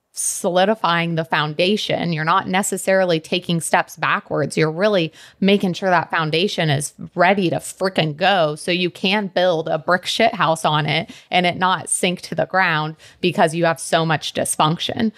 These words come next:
So trust me, we wanna get you to that, <laughs> that brick shit house place where you have so much muscle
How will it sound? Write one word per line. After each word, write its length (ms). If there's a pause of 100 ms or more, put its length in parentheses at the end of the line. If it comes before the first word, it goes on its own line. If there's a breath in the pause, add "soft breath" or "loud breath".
(180 loud breath)
So 360
trust 340
me, 120
we 160
wanna 280
get 260
you 200
to 240
that, 600
<laughs> 20
that 320
brick 200
shit 240
house 260
place 340
where 100
you 120
have 160
so 180
much 280
muscle 480